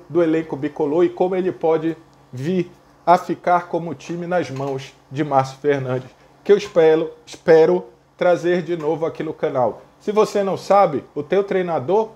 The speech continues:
torcedor bicolor, já esteve aqui no canal no início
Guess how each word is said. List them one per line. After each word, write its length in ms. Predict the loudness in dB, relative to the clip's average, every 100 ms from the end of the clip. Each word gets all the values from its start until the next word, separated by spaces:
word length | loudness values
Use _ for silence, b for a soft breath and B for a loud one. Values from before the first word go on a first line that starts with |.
| -8
torcedor 380 | -8 -4 -4 -2
bicolor, 480 | -4 -4 -4 -4 -6 -14 _ 0
já 140 | 2
esteve 380 | 2 -2 -2 -2
aqui 180 | -4 -8
no 100 | -6
canal 500 | -4 2 2 0 -10 _ -6
no 160 | -4
início 640 | -2 -2 -4 -4 -4 -12